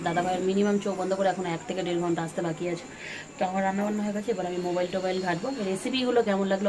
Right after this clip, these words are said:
অবশ্যই আমাকে কমেন্ট করে জানাবে। আর যদি তোমরা আরও নিত্য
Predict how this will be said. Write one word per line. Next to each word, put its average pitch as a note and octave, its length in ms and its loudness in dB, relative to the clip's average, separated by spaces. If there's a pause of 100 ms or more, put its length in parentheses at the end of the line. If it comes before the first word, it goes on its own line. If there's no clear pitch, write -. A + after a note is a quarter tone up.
অবশ্যই F3 300 0
আমাকে G#3 220 -2
কমেন্ট F#3 260 0
করে G3 180 0
জানাবে। F3+ 260 0 (680)
আর D3+ 220 2 (120)
যদি G3+ 240 2
তোমরা G3 220 2 (380)
আরও G3+ 180 8
নিত্য G#3 160 2